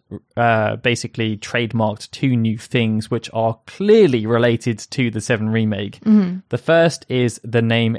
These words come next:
Speaker 1: Ever Crisis, and the second is the name The First Soldier.
Speaker 2: I just wanna say, I think that they made a mistake already because I think Endless Crisis sounds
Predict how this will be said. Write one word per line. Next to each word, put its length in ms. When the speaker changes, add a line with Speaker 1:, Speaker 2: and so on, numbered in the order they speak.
Speaker 1:
Ever 240
Crisis, 760
and 140
the 60
second 720
is 260
the 140
name 360
The 160
First 580
Soldier. 540
Speaker 2:
I 280
just 260
wanna 180
say, 800
I 360
think 320
that 220
they 160
made 240
a 60
mistake 420
already 460
because 600
I 140
think 280
Endless 480
Crisis 520
sounds 380